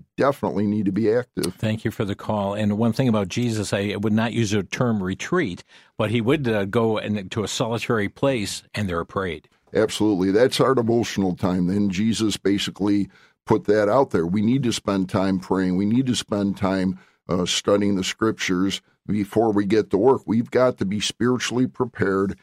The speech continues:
Speaker 1: and have our full armor on, as Ephesians six warns us.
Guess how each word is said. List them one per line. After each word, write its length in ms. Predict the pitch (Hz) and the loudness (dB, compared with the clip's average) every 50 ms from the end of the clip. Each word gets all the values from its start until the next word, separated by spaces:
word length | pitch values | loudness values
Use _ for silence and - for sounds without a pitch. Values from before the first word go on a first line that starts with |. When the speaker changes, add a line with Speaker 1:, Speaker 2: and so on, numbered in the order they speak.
| _ _ - | _ _ -6
Speaker 1:
and 120 | - 95 95 | -2 0 0
have 180 | 95 101 104 98 | 2 0 2 2
our 140 | 98 95 92 | 0 0 0
full 480 | - - 98 104 110 110 104 101 - - | -2 0 0 2 2 4 2 0 0 0
armor 400 | 110 113 117 117 110 92 90 92 | 0 2 2 2 2 0 0 0
on, 140 | 95 98 98 | 0 0 -2
as 120 | 95 90 | 0 -2
Ephesians 560 | 95 82 - 95 101 98 87 101 101 98 - | -4 -4 -4 -4 -4 -2 -2 -2 -2 -2 -2
six 280 | - 110 120 - - - | -4 -4 -4 -6 -8 -6
warns 340 | 85 92 90 90 95 87 90 | -2 -2 0 0 -2 -2 -4
us. 220 | 90 92 - - | -6 -6 -6 -12